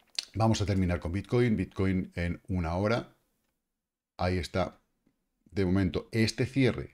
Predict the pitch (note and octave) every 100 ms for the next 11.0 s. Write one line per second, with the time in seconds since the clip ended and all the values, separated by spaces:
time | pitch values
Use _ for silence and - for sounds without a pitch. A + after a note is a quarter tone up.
0 | - F2 D#2+ E2 D#2 D#2 D#2 - D2+ D2+
1 | D2 E2+ D2+ C#2+ - - C#2 C#2+ C#2 C#2
2 | - _ _ - D2 D#2 - G#2 - -
3 | _ - C#2 C2+ C2+ F2 - - - _
4 | _ _ _ _ _ - F#2+ F#2+ G2+ G2
5 | G2 G2+ A2 A#2+ - F2+ E2 - E2+ F#2+
6 | G#2+ A#2+ E2 F#2+ E2+ E2 F2 F#2 F#2 A#2
7 | C3 - _ - A2 G#2+ F2 D#2+ G2 -
8 | E2 F2+ - A2 - - - F#2 G#2+ G2
9 | E2+ D#2 D#2 C#2+ G2+ A#2 - - D2+ F2+
10 | F#2 F2 F2 - _ G2 F#2+ A2+ C#3